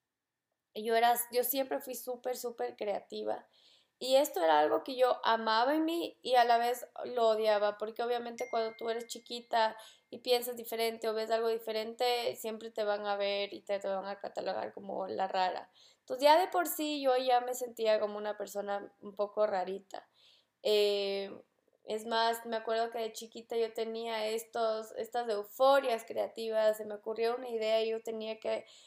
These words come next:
realizarla pase lo que pase, y de repente un día quería ser peluquera, obviamente mis pe-, mis muñecas no duraban ni un segundo, se hacían pedazos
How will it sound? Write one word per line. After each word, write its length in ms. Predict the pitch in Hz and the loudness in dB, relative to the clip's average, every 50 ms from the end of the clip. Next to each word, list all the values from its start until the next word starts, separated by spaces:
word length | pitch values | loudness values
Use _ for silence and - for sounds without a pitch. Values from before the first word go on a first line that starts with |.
| - _ _ _ 220 | -20 _ _ _ 2
realizarla 840 | 233 226 220 220 214 208 - 220 214 214 233 240 240 240 240 240 | 2 2 4 2 0 -2 2 4 4 4 6 6 6 6 6 4
pase 300 | 240 226 220 226 - 269 | 4 2 2 2 2 0
lo 160 | 269 269 262 262 | 0 0 0 0
que 140 | - 208 | -2 -4
pase, 540 | - - 214 214 226 220 - - 202 196 196 | -2 0 2 2 2 2 0 -2 -2 -2 -2
y 80 | 202 208 | -2 -2
de 100 | 214 208 | -4 -4
repente 800 | 214 214 208 - - 214 214 226 - - 226 220 214 214 - - - - - - _ _ _ | -4 -4 -4 -2 -4 -4 -4 -4 -4 -4 -2 0 0 -2 -4 -6 -12 -20 -20 -20 _ _ _
un 180 | 226 233 233 226 | -6 -6 -4 -2
día 240 | 233 226 226 226 | 0 2 2 2
quería 260 | 226 226 220 214 214 208 | 0 -2 -2 -2 -2 -2
ser 240 | - 226 220 220 | -4 -4 -6 -4
peluquera, 720 | - 226 220 208 196 196 - 233 233 233 233 233 226 - | -4 -4 -4 -4 -6 -4 -2 0 2 4 4 4 4 2
obviamente 480 | 208 214 202 202 208 214 214 214 - 226 | 2 2 2 2 0 -2 -6 -6 -8 -8
mis 180 | 233 233 226 - | -8 -8 -8 -6
pe-, 160 | - 214 - | -8 -8 -6
mis 240 | 214 214 214 208 - | -6 -8 -8 -8 -6
muñecas 480 | 214 208 214 220 220 220 - 262 262 262 | -8 -6 -6 -6 -6 -4 -2 -2 -2 -2
no 140 | 247 233 | -2 -2
duraban 420 | 226 226 220 214 214 220 220 226 226 | 0 0 2 2 2 2 2 0 -2
ni 120 | 220 214 | -4 -6
un 120 | 214 226 226 | -6 -6 -6
segundo, 600 | - 220 208 208 214 220 226 233 240 233 - - _ _ _ _ _ _ _ _ _ _ _ _ | -6 -6 -4 -4 -6 -4 -2 -2 -2 -2 -4 -10 _ _ _ _ _ _ _ _ _ _ _ _
se 100 | 240 233 | -6 -4
hacían 240 | 220 233 233 233 233 | -2 -2 -2 -2 0
pedazos 640 | - 226 220 214 214 214 220 233 226 220 214 220 | 0 2 4 4 4 2 2 0 -2 -2 -2 -6